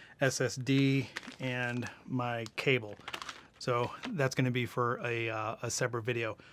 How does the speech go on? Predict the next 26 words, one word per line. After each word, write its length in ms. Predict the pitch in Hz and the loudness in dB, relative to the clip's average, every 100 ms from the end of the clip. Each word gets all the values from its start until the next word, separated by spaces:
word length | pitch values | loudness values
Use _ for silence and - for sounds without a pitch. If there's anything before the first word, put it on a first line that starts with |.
| - | -20
So 300 | - 139 123 127 | 2 6 6 8
now 160 | 139 | 8
let's 120 | 143 | 8
go 120 | 143 147 | 10 8
ahead 80 | |
and 100 | 139 | 10
move 140 | 139 131 | 6 8
on 180 | 131 127 | 6 4
to 220 | - 127 | 2 0
the 120 | 120 | 0
rest 360 | 113 127 143 - | 2 4 4 4
of 320 | 135 131 113 | 2 2 2
the 340 | 123 123 117 - - _ | 0 0 0 -6 -18 _
manual 520 | 131 135 143 156 165 | 4 6 6 6 6
settings 520 | 160 170 165 165 170 - _ | 4 2 4 4 2 -2 _
and 100 | 123 127 | 0 2
then 120 | 120 | 4
jump 240 | 127 120 | 4 4
into 160 | 120 110 | 0 0
video, 360 | 117 117 117 | 0 2 0
and 120 | 120 113 | 0 -4
then 80 | |
we'll 120 | 107 107 | -4 -4
finish 320 | 120 107 - | -6 -6 -6
this 200 | 107 - | -6 -6
up. 140 | - | -8